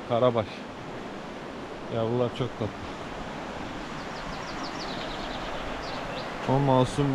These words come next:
bakışları nefesimi kesey. Gözlerinin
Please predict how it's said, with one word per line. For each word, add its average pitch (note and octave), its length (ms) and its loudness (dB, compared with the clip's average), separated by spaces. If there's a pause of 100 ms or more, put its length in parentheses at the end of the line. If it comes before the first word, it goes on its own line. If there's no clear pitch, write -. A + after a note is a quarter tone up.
(160)
bakışları C3+ 920 6 (400)
nefesimi C#3 720 4 (140)
kesey. B2 440 8 (1500)
Gözlerinin C3+ 760 6